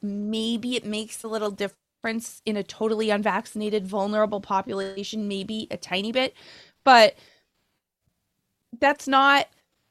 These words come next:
that doesn't translate to a population where everyone who's at risk is vac-, who's at risk is vaccinated multiple times over. There's just not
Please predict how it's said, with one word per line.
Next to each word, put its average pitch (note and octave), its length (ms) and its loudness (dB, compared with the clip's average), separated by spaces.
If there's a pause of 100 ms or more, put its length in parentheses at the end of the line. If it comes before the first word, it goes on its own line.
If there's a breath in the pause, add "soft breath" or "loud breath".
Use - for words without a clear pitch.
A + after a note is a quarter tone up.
(220)
that B3 140 6
doesn't D4 320 0
translate B3+ 960 2
to B3 200 0
a A3 60 0
population A#3 720 4
where G#3 240 2
everyone A#3 440 4
who's A#3+ 200 0
at G#3 120 2
risk A#3 300 0
is G3 120 -6
vac-, G3 380 -2 (320)
who's A#3 200 -4
at G#3 360 -6
risk B3 320 0
is F#3+ 260 -4
vaccinated G3+ 880 -4
multiple G#3 540 -2
times G3+ 440 -4
over. D#4+ 360 -4 (480 loud breath)
There's D4 220 4
just - 260 0
not C4+ 600 6